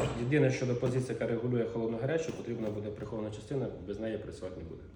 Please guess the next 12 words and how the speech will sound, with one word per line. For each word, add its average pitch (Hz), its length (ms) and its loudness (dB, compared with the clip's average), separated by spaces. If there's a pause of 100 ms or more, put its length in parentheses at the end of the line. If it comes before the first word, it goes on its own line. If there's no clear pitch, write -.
Тут 98 160 0
вона 98 160 -2
вбудовується, 131 500 2
до 104 120 0
неї 101 160 4
підводиться 101 440 0 (100)
холодна, 101 200 -2
гаряча 101 320 -4
вода 156 260 -2 (480)
і 101 60 -4
вже 104 160 -2
під'єднується 101 600 -4